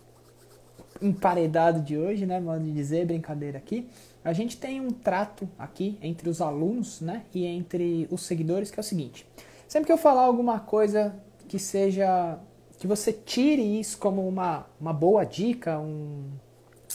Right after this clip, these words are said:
é, sempre que você tirar, tiver alguma sacada aqui da nossa live,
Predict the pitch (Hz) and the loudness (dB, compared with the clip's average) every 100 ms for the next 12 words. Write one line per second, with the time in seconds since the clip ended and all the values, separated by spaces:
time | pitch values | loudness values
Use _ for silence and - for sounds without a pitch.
0 | - - 139 135 131 131 127 123 - - | -14 -10 -6 -6 -8 -8 -10 -12 -18 -20
1 | - - - - _ _ - - - 196 | -20 -20 -20 -20 _ _ -20 -20 -16 -16
2 | - - 427 - 302 254 - - 233 214 | -14 -6 -6 2 2 2 -2 0 2 2
3 | 220 214 220 214 320 330 254 - 220 202 | 2 6 6 6 2 2 -2 0 2 2
4 | 190 190 - 190 180 175 - 170 147 170 | 2 -2 -2 0 2 0 -2 -2 2 2
5 | 185 202 | 0 -2